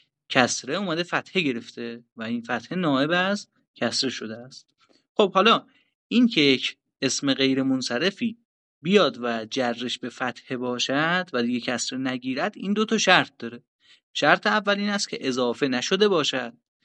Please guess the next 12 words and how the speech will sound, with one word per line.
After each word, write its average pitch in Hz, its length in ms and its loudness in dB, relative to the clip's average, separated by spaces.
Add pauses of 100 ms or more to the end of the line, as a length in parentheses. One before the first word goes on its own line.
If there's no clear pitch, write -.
(280)
و 127 100 0
شرط 196 340 4
دوم 202 380 0
این 165 100 2
است 175 220 2
که 220 60 -8
بعد 131 340 -4
از 127 200 -8
الف 123 320 -8
و 123 80 -4
لام 147 260 -2
واقع 131 540 0